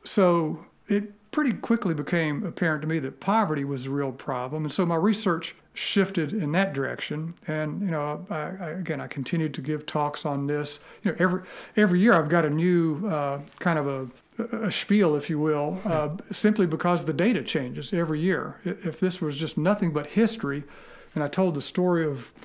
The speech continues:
Speaker 1: uh, redlining or something, you know, well, well, you, you tell that and you're sort of done with it. But Lynchburg's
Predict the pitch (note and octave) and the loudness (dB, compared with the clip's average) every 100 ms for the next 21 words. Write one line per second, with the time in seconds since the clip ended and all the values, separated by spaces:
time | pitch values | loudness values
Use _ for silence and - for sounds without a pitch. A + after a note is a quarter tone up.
0 | _ _ - D3 C#3 F3 E3+ D3 C#3+ C3+ | _ _ -4 -2 2 4 4 2 2 -2
1 | C3 D#3+ C#3+ E3 D#3+ D3 D3 D#3 E3+ D#3+ | -2 -2 0 -2 -2 -2 0 -2 0 -2
2 | D#3 F#3 D#3 - G3 D3+ D3+ D#3 C#3 C3+ | -2 -4 -2 2 2 2 0 -2 -4 -8
3 | _ _ - - - A3+ F#3 C3+ C#3+ C3 | _ _ -16 -10 -2 4 4 2 -2 -2
4 | C3+ C3+ E3 - - - - - _ F3 | -4 -4 -6 -8 -20 -20 -20 -20 _ 0
5 | E3+ - - F#3+ G3+ A3+ E3+ F#3 E3+ D#3 | 0 -2 -6 2 2 2 2 2 2 0
6 | C3 - | -8 -12